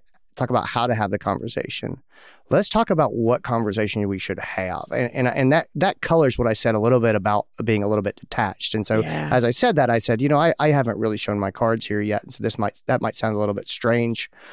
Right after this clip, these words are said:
Speaker 1: or different from my usual advice of, you know, compassion first. There's, there's sort of three, there's three kinds of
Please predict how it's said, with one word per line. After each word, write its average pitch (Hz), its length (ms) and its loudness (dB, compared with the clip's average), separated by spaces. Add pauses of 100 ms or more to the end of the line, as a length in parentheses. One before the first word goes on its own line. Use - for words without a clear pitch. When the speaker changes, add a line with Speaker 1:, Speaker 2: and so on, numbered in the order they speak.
(160)
Speaker 1:
or 123 220 4
different - 360 0
from 131 120 2
my 123 120 4
usual 117 440 2
advice 104 500 0
of, 101 260 -2
you 117 60 0
know, 107 120 0
compassion 98 560 -4
first. - 460 -4 (640)
There's, 151 280 2 (160)
there's 151 180 0
sort - 160 0
of 214 60 0
three, 156 580 0 (140)
there's 143 280 -2
three - 280 0
kinds 123 680 -2
of - 320 -8